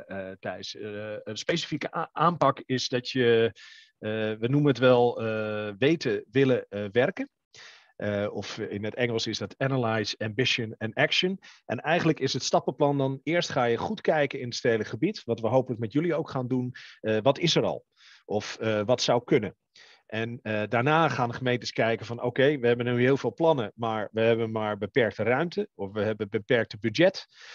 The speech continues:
En, eh, dan maken ze een plan, eh, waar moet je bijvoorbeeld eerst aan de slag? Hè?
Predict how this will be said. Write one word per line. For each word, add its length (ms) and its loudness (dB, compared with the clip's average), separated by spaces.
En, 320 -2
eh, 200 -2
dan 140 2
maken 220 4
ze 60 -2
een 100 -4
plan, 460 2
eh, 100 -8
waar 220 2
moet 180 2
je 60 -12
bijvoorbeeld 400 -6
eerst 200 0
aan 120 4
de 60 2
slag? 520 0
Hè? 160 -6